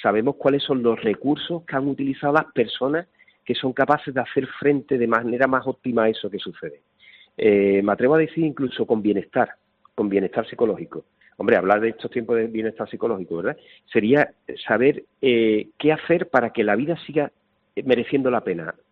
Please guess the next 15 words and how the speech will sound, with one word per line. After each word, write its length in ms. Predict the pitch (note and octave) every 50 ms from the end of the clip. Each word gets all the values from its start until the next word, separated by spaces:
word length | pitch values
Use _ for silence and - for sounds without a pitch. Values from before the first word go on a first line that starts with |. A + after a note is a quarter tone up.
| _ -
a 120 | G#2 G#2+
pesar 300 | - - - - G#2+ G#2
de 80 | A2+ A#2
lo 140 | A2+ G#2+
que 260 | - A2+ G#2 G2+ G2+ G2
vivimos. 440 | F#2+ F#2 E2+ E2+ D#2 - D2+ - - _ _ _ _ - - _ _
Entonces, 600 | - - - B2+ - - - D#3+ D#3+ D#3 D3 - -
eh, 720 | - A2+ A2 A2 G#2+ G#2 G2+ G2+ G2 G2 G2 F#2+ F2+ F2+ - - - - _ _
no 120 | - A#2 C3
es 60 | -
pronto, 340 | - - A#2+ - - A2 A2+
es 160 | B2 C#3 C#3+
momento 420 | D3 E3+ E3 F3 F3+ E3+ - F#3+
de 260 | E3+ D#3 C#3 C3 - -
ocuparnos, 640 | - B2 - - B2 - D3+ D3 B2 G2+ E2 D#2